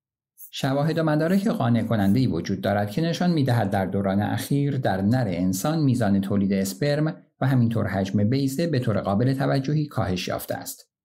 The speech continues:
محققان از کاهش نگران کننده در تعداد میانگین اسپرم و همینطور کاهش قدرت اسپرم هایی که زنده میمانند خبر می‌دهند. یک پژوهش نشان داده است که تعداد میزان اسپرم در مردان دانمارکی از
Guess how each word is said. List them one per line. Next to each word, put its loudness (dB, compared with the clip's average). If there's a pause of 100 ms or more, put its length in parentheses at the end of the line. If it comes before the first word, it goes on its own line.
(400)
محققان 0
از 0
کاهش 0
نگران 0
کننده 0
در 0
تعداد 0
میانگین 2
اسپرم -2 (200)
و -2
همینطور 2
کاهش 0
قدرت 0
اسپرم 0
هایی 0
که -2
زنده 2
میمانند 4
خبر -2
می‌دهند. -8 (640)
یک 0
پژوهش 0
نشان 2
داده 0
است -4
که -4
تعداد 0
میزان 2
اسپرم 0
در 0
مردان 2
دانمارکی 0
از -4